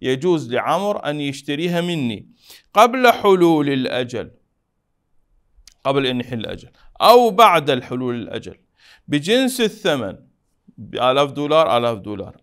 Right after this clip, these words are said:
أو بغيره بدينار، أنا ب-، اشتريتها بدولار، هو يشتريها بدينار، مساويا له، أنا اشتريتها بعشرة آلاف، هو يشتريها بعشرة آلاف، أو زائدا عليه،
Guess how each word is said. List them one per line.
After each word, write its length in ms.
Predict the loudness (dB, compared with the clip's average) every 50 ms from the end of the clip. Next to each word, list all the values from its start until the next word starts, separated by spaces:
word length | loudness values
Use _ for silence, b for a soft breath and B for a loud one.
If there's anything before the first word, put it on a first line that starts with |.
| 0
أو 200 | 4 4 4 4
بغيره 720 | 4 0 0 2 2 2 2 2 0 0 -2 -4 -6 -10 -14 -20 _ _ _ _ _ _
بدينار، 680 | -18 -16 -10 -6 -4 -2 -2 0 0 0 0 0 -4 -8 _ -8
أنا 120 | -6 -6
ب-، 100 | -6 -6
اشتريتها 560 | -6 -8 -8 -8 -4 -2 -2 -2 -2 -4 -8 -10
بدولار، 460 | -10 -10 -10 -6 -2 0 0 0 0
هو 120 | 0 -4
يشتريها 460 | -4 -4 -6 -10 -8 -6 -4 -4 -4
بدينار، 460 | -6 -6 -8 -6 -6 -4 -4 -6 -6 -10 b b b b b b b b
مساويا 920 | -4 -4 -4 -2 2 4 6 6 8 8 6 4 4 2 2 4 4 2
له، 520 | 2 0 -2 -2 -2 -2 -4 -8 -12 -12 -14 _ _ _ -4 -2
أنا 160 | -2 -2 -2
اشتريتها 440 | -4 -6 -4 -2 -2 -2 -2 -4 -4
بعشرة 500 | -4 -4 -6 -6 -8 -10 -4 -2 0 2
آلاف، 260 | 2 0 0 -2 -4
هو 120 | -8 -8
يشتريها 300 | -8 -8 -8 -8 -6 -4
بعشرة 460 | -4 -4 -6 -6 -10 -14 -10 -6 -6
آلاف، 200 | -6 -6 -8 -12 -14 _ b b b b b b
أو 140 | 4 4 4
زائدا 560 | 4 4 4 6 6 6 4 4 2 2 2
عليه، 460 | 2 0 0 0 -2 -4 -6 -8 -12